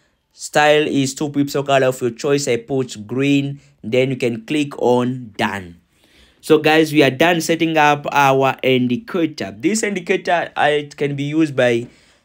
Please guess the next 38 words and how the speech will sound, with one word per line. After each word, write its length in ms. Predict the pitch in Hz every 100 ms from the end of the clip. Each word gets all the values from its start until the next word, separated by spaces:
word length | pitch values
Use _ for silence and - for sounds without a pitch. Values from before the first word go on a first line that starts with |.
| _
thirty 360 | - 190 180
minute 300 | 170 165 151
time 220 | 151 147
frame 440 | 143 147 143 139 143 -
and, 420 | 131 127 123 120 - _ _ _ _ _ _ _ - _ _ _ - -
and 180 | 151 139
then 380 | 156 151 147
fifteen 680 | 143 - 143 - - 165 151
minute 300 | 151 151 123
time 220 | 143 139
frame 340 | 131 139 135 131
up 240 | 139 139
to 60 | 135
five 360 | 117 139 123 120
minute 340 | 123 123 113
time 220 | 127 123
frame. 500 | 113 - 107 98 107 _ _ _ _ _ _ _ - -
About 300 | 123 135 143
the 100 | 131
zoom 280 | 117 175 208
level, 480 | 156 135 95 90 85 _ _ _ -
the 80 | 110
zoom 240 | 110 202
level 260 | 208 196 190
that 220 | 180 170
we 80 | 156
are 60 |
using 440 | 143 175 180 170 156
here 440 | 143 151 151 147 147 _ _ _ _
on 300 | - 151 156
thirty 560 | 143 - - - 190 196
minute 280 | 185 180 180
time 200 | 170 160
frame, 420 | 156 165 160 156
we 160 | 147
are 80 | 139
using 640 | 143 156 143 151 151 147 113
one 580 | 127 139 143 143 143